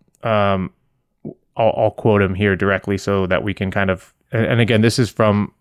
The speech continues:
Berhalter speaking at a conference that was supposed to be off the record, um, but was eventually published by Charter.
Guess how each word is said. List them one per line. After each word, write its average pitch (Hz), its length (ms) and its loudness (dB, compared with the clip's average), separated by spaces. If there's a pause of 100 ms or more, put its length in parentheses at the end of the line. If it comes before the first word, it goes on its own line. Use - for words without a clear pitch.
(420)
Berhalter 117 440 0
speaking 110 340 -4
at 101 100 0
a 98 40 -4
conference 104 460 -2
that 101 140 2
was 101 140 -2
supposed 131 400 2
to 139 60 0
be 147 160 2
off 139 200 2
the 143 80 0
record, 143 460 0 (220)
um, 101 480 0
but 104 160 0
was 104 260 0
eventually 107 480 0
published 104 580 -2
by 90 360 0
Charter. 98 520 -2